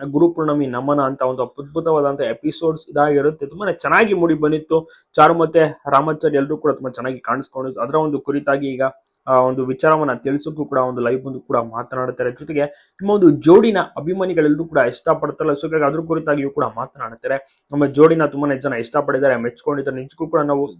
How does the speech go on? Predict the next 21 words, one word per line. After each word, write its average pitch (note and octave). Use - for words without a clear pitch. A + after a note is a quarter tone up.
ಏನ್ E3
ಪುಣ್ಯ D#3
ಮಾಡಿದ್ವೋ C#3+
ಗೊತ್ತಿಲ್ಲ, B2
ಯಾವ C3
ಜನ್ಮದಲ್ಲಿ C3+
ಪುಣ್ಯ C3+
ಮಾಡಿದ್ವೋ, B2
ಆ C#3+
ಅಭಿಮಾನಿಗಳ F3+
ಋಣವನ್ನಂತೂ E3+
ತೀರಿಸೋಕ್ D#3
ಆಗೋದಿಲ್ಲ. D3+
ಅಷ್ಟು G#3
ಚೆನ್ನಾಗಿ G#3
ನಮಗೆ F#3
ಎನ್ಕರೇಜ್ G3
ಮಾಡ್ತಾ F3
ಇದ್ದಾರಲ್ಲ, D#3+
ನಿಜಕ್ಕೂ D3+
ಕೂಡ D3+